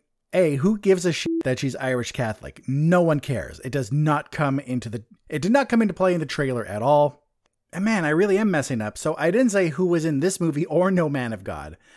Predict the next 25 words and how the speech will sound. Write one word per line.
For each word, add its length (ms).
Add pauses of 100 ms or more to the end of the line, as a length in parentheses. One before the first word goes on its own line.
(200)
Uh, 240
I 140
know 120
what 120
I'm 100
doing, 340
I, 260
I 40
swear. 480 (340)
No 280
Man 240
of 100
God, 320
the 60
one 200
about 420 (100)
the 100
F 140
B 80
I 100
analyst 560
and 100
Ted 240
Bundy, 420 (380)
stars 400